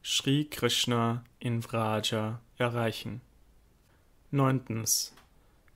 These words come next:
Dambam Hitva, Stolz ablegen. Illusion, Falschheit, Heuchelei, Unwissenheit, Arglist und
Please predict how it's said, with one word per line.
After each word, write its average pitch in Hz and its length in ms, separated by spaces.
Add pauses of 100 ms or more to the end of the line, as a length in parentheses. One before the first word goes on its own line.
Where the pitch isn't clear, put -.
(340)
Dambam 123 880 (180)
Hitva, 123 720 (600)
Stolz - 840 (140)
ablegen. 120 680 (1600)
Illusion, 123 1080 (140)
Falschheit, 117 1160 (360)
Heuchelei, 123 880 (500)
Unwissenheit, 120 1160 (280)
Arglist 120 920 (380)
und 160 420